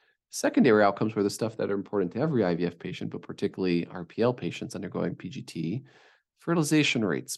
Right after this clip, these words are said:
blastulation rates, the number of actual embryos available for biopsy, and the number of cycles in which a euploid embryo was available.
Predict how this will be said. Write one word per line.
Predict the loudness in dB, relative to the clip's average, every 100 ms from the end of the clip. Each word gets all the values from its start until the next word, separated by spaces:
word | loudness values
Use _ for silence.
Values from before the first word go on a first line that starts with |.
| _
blastulation | -8 -6 -4 -6 -4 -2 -2 -2 -4
rates, | -6 -8 -6
the | -2
number | 2 2 4 2
of | 2 -2 -6
actual | -4 -4 -4 -2
embryos | 0 4 4 2
available | 0 0 0 -2
for | -6 -8
biopsy, | -2 0 2 2 0 -2
and | -2
the | -2
number | 0 0 0
of | -4
cycles | -4 -4 -4 -6
in | -6 -6
which | -6
a | -4
euploid | -4 -4 -2
embryo | -2 0 0 0 -2 -14 _ _ _ -10
was | -6
available. | 0 2 2 0 -6 -10